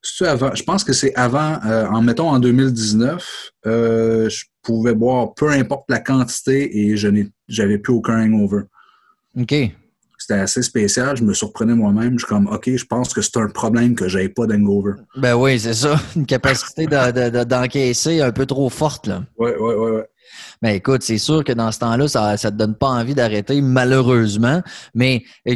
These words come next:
Speaker 2: que, pour ce qui est de ton, ton entourage, là, je comprends que là, il y a une pandémie, là, mais,
Speaker 1: Ouais.
Speaker 2: euh, dans tes autres périodes d'essai, ben pas d'essai, mais de, de sobriété,
Speaker 1: Ouais.
Speaker 2: euh, est-ce que les gens te passaient des commentaires, tes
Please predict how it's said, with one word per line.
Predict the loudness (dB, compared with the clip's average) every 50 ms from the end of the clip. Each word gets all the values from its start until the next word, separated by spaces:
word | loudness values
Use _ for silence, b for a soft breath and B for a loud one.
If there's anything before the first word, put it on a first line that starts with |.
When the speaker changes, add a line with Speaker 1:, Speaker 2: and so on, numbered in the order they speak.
| -2 0
Speaker 2:
que, | 0 0
pour | 2 2 0 0
ce | 0
qui | -2
est | -4
de | -2
ton, | 0 0 0 0
ton | 0 0 -2 -2 0 -2
entourage, | -2 -2 -2 0 0 2 2 2 2 0 0 -2
là, | -4
je | -4
comprends | -2 -2 -2 0 0 -2
que | 0 0
là, | 0
il | 2
y |
a | 2
une | 2 2 2
pandémie, | 0 -2 0 0 2 2 2 2 2
là, | 2 2
mais, | 2 2 2 0 B B B B B B -2
Speaker 1:
Ouais. | 0 2 2 2 2 0 0 0 -2 -2 -4 -4
Speaker 2:
euh, | -6 -8 -10 -10 -12 -12 -12 -14 -14 -14 -16 -12
dans | -6 -4 -2 -2
tes | 0 0 0 2 2 4
autres | 4 4 4 2 2 2 0 0
périodes | 2 2 0 2 2 2 2 2 2 2 0 -2
d'essai, | -2 -2 0 0 0 0 2 2 2 2 2 2
ben | 0 0 -2
pas | 0 0 0
d'essai, | 0 0 -2 -2 -2 -2 0 2
mais | 2 0
de, | 0 0 0
de | 0 0 0
sobriété, | 0 0 0 0 0 -2 0 -2 -2 -2 0 0 0 0 -2 -4 b b b b
Speaker 1:
Ouais. | b -2 -2 -4 -4 -8 -8 -4 -2
Speaker 2:
euh, | -2 0 0 0 -2 -2 -2 -4 -4 -4 -6
est-ce | -6 -4 -2
que | -2 0
les | 2 2 0
gens | 2 0 0 0
te | 0 0
passaient | -2 -2 -2 -2 -6
des | -6 -6 -6
commentaires, | -4 -2 -2 -2 -2 -2 -2 -2 -2 -2 0 -2 -2 -2 -2 -4
tes | -4 -4 -6